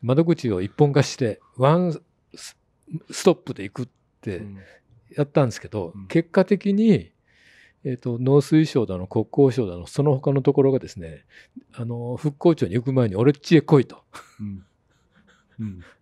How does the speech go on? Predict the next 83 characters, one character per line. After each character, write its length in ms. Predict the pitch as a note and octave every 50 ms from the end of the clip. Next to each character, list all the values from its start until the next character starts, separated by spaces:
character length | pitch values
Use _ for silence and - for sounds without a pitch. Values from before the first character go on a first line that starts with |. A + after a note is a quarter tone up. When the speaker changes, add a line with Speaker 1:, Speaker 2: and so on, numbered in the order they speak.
| _ _ _ -
Speaker 1:
い 60 | B2 -
う 60 | F3+ F3
の 120 | D#3+ C3
で、 260 | G#2 A#2+ A2+ G2 - _ - - - - - _ _ _
結 200 | - - F3 -
果 120 | - G3 F#3
的 140 | G3 F#3+ F#3+
に 80 | F#3+
一 200 | - - - G3+
つ 120 | - - -
増 140 | - A3
え 60 | A3+ G#3
ち 100 | - A#2+
ゃ 40 |
っ 100 | G#2 -
た 120 | - - G2+
っ 40 | F#2+
て 240 | _ _ _ -
い 220 | A2 G2 F#2+ F#2 F2+
う 160 | - - - - _ _ - - -
Speaker 2:
う 40 | G#2+
ん。 240 | G2+ G2 F#2+ G2 G#2 _ G#2+
う 120 | G#2 G2
ん。 40 | G2
Speaker 1:
こ 120 | F#2+ - D#3+
と 120 | - E3+
な 100 | C#3 G#2
ん 40 | E2+
で 60 | D#2+
す 100 | - A2+
ね。 100 | A2+ A2 - - - -
Speaker 2:
う 40 |
ん。 40 | A2
Speaker 1:
多 180 | G#2 F#3 A#3+ C#4+
分 280 | D4+ E4+ C#4 F#3+ C#3
ね、 320 | A#2+ A#2+ A#2 G2+ F2+ E2 - _ _ - - - - - -
同 140 | - B2+ D3 E3 F3 F#3 G3+
じ 100 | G3+ G#3+
よ 100 | A3+ A3+
う 20 |
な 120 | G3 C#3+ G#2+
こ 100 | - G#2
と 100 | - F#2+
が 100 | E2+ G2+
起 60 | C3
こ 100 | - A3+
る 40 | A3
ん 40 | G3
じ 60 | F#3+
ゃ 40 | B2
な 80 | G#2
い 60 | G#2
の 120 | G#2 G2 G2
か 100 | - G2
な 120 | A2+ B2+
っ 60 | B2+ B2+ C3 _ _ _ - C3 _ _ _ - C3+
て 100 | - B2+
い 140 | A#2 A#2+
う 20 | A2+
ふ 160 | - - B2+
う 60 | A2
に、 180 | F#2 F2+ F2 - _ _ _ _
非 120 | _ - C#3+
常 160 | D3 E3+ F3+
に 100 | E3+ D#3
危 140 | - - G3+
惧 180 | D#3 A#2+ G2+
し 120 | - - -
て 80 | -
ま 140 | F2+ F#2+ G2
し 120 | - -
て、 300 | - - G2 F#2 D#2+ - _ -
Speaker 2:
う 40 | G2+
ん。 180 | G2 F#2+ F2+ F#2 _ -
う 20 | G2
ん。 160 | F#2 F2+ F2+ _ _ _ _ _ _ _ _ _ _ _ _ _ _ -
Speaker 1:
で、 60 | B2
そ 180 | - - E3
う 60 | E3+ F3
い 220 | F3 E3+ E3+ E3
う、 140 | E3 F3+ - _ _ _ _
あ 100 | - C#3+
の、 340 | C#3+ D3 D3+ D3+ D3 D3+ D3